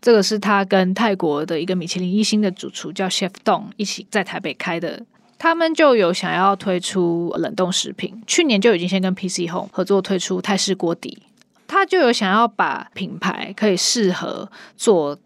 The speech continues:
产品生产，而且比较大众化的来推动。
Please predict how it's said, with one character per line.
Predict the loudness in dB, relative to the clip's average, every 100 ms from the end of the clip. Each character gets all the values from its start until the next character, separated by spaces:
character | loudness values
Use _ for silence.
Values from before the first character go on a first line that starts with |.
| -4
产 | -2
品 | 0 -2
生 | -2 -6
产， | -6
而 | -6
且 | -8
比 | -4
较 | -4
大 | 0 0
众 | 0 -4
化 | 0 -2 -2
的 | -10 -12 -16 _ _ -6
来 | -2 -2 -2 -6
推 | 0 2
动。 | 4 0 0